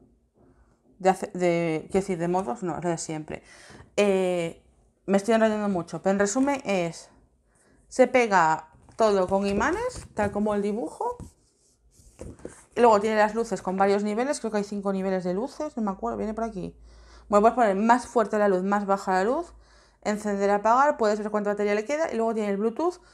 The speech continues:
que lo conectas con Bluetooth con tu móvil, entonces cuando le das al botón de foto, pues te hace fotos, que en vez de estar con el móvil,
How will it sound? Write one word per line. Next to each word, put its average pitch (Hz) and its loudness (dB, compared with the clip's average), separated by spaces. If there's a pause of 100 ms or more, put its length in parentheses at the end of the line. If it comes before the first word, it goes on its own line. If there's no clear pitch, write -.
(220)
que 208 -2
lo 202 0
conectas 214 -2
con 214 -4
Bluetooth 233 -2
con 226 -2
tu 247 2
móvil, 262 2
entonces 233 -4
cuando 220 -2
le 220 0
das 220 -2
al 214 -2
botón 226 -2
de 233 -2
foto, 330 -8 (260)
pues 226 -6
te 269 2
hace 262 -2
fotos, 190 -4
que 190 -4
en 185 -2
vez 202 0
de 208 -2
estar 226 0
con 214 0
el 226 -2
móvil, 233 0